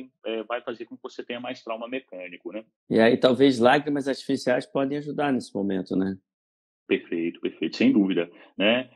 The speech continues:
Speaker 1: É, lágrimas artificiais, umidificar o ambiente, umidificador de ar, isso tudo ajuda
Speaker 2: Que
Speaker 1: você a
Speaker 2: são
Speaker 1: não
Speaker 2: os
Speaker 1: coçar.
Speaker 2: colírios lubrificantes, né? Às vezes a pessoa, a gente fala, "Lágrima artificial", a pessoa não, não entende muito,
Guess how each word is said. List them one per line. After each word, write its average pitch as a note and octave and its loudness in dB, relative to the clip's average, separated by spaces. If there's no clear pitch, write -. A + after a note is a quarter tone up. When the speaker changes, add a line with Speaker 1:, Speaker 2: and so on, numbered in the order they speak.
Speaker 1:
É, E2+ -10
lágrimas G#2 -6
artificiais, G2+ -6
umidificar G#2 -14
o G2+ -12
ambiente, G2 -14
umidificador F#2 -8
de F2 -8
ar, G2+ -2
isso - -14
tudo A#2+ -4
ajuda G#2 -2
Speaker 2:
Que A#2 -2
Speaker 1:
você A2+ 4
a C#3 10
Speaker 2:
são C#3+ 4
Speaker 1:
não - 0
Speaker 2:
os C3 2
Speaker 1:
coçar. - -8
Speaker 2:
colírios C3+ 8
lubrificantes, A2+ 2
né? G2+ -2
Às G2 -4
vezes G#2+ -2
a G#2 -2
pessoa, G#2 2
a - 0
gente G2 -2
fala, G#2 2
"Lágrima G#2 0
artificial", G#2+ -4
a G#2+ 0
pessoa G#2+ -4
não, G#2+ 0
não G#2 2
entende G2+ 4
muito, G2+ -2